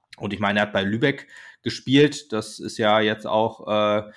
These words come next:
kein Fallobst gewesen in der Regionalliga Nord. Hat da, äh, zwölf Tore erzielt und, äh, bestimmt auch noch ganz viele vorbereitet. Da muss ich auch mal eben schnell gucken. Aber, ähm, von daher, ich bin auch sehr, sehr froh, dass er gekommen ist und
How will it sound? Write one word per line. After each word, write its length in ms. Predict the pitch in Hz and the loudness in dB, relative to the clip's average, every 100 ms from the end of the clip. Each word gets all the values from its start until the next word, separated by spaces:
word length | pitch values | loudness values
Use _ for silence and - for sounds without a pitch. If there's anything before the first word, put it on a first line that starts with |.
| - | -20
kein 160 | - 104 | 0 0
Fallobst 480 | - 123 127 143 - | 2 0 0 -4 -6
gewesen 380 | 135 135 135 123 | -6 -4 -6 -6
in 80 | |
der 100 | 131 | -6
Regionalliga 580 | 123 131 131 131 135 131 | -4 -4 -2 -2 0 -2
Nord. 360 | 131 131 139 - - - - - | 0 2 0 -2 -20 -20 -20 -6
Hat 200 | - 117 | -2 0
da, 580 | 117 117 117 - 110 104 | 2 4 2 2 0 0
äh, 60 | 104 | -2
zwölf 220 | 117 107 | -4 -4
Tore 300 | 123 131 127 | -2 -2 -2
erzielt 640 | 131 - 147 143 147 139 | -4 -4 -2 0 0 -4
und, 520 | - 113 113 113 113 - | -8 -6 -4 -6 -10 -8
äh, 520 | 104 104 107 107 104 | -4 -2 -2 -4 -6
bestimmt 340 | 107 - 123 | -10 -10 -8
auch 60 | 110 | -4
noch 140 | 104 | -2
ganz 200 | 104 127 | -2 -4
viele 180 | - 113 | -6 -8
vorbereitet. 640 | - 127 117 101 107 117 | -4 -4 -2 -2 -2 -6
Da 80 | 101 | -10
muss 140 | 101 | -10
ich 60 | 113 | -12
auch 80 | 110 | -8
mal 100 | 107 | -8
eben 80 | 104 | -10
schnell 240 | - 107 | -12 -12
gucken. 320 | - 117 123 - - - _ _ | -12 -14 -14 -16 -20 -20 _ _
Aber, 680 | 113 101 104 104 104 101 101 | -6 -2 0 0 0 -2 -2
ähm, 180 | 101 104 _ _ - - _ | -4 -10 _ _ -20 -20 _
von 160 | _ 101 | _ 0
daher, 400 | 101 113 110 - | 2 4 2 2
ich 180 | 110 - | -6 -6
bin 160 | 117 | -4
auch 160 | 110 113 | -2 -2
sehr, 160 | 123 | 0
sehr 140 | 113 113 | 0 0
froh, 200 | - 160 | -2 -2
dass 140 | 165 | 0
er 80 | 156 | -2
gekommen 400 | 143 139 143 139 | -4 0 0 0
ist 160 | 127 - | -6 -8
und 400 | 104 104 - | -10 -10 -14